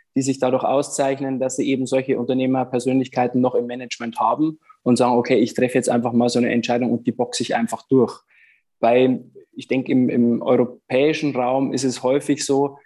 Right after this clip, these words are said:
dass die mittelständischen Unternehmen, ähm, in so Holdingstrukturen geführt werden, wo dann meistens in dem Family Office das Vermögen auch teilweise noch in anderen, äh, äh, Assets diversifiziert wird.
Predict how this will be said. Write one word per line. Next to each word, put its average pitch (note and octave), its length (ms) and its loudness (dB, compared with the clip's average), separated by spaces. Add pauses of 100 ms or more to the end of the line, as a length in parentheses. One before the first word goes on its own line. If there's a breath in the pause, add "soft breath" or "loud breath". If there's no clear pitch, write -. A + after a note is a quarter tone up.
(140)
dass A#2+ 200 -2
die A#2+ 120 2
mittelständischen C#3 720 2
Unternehmen, C3+ 760 0 (280 soft breath)
ähm, B2 400 0 (240)
in B2 140 2
so A#2+ 140 4
Holdingstrukturen D3 840 2
geführt D#3 440 0
werden, C#3+ 560 0
wo B2 100 -10
dann B2+ 240 0
meistens C#3 720 0
in B2+ 120 0
dem A#2+ 120 0
Family C#3+ 400 4
Office C3+ 400 -2
das - 240 -10
Vermögen C3 380 2
auch B2 260 0
teilweise B2+ 400 0
noch B2 260 -2 (240)
in B2 140 2
anderen, C#3+ 640 2
äh, B2+ 360 -2 (460)
äh, - 340 0
Assets - 440 0
diversifiziert C#3+ 800 2
wird. D#3+ 260 0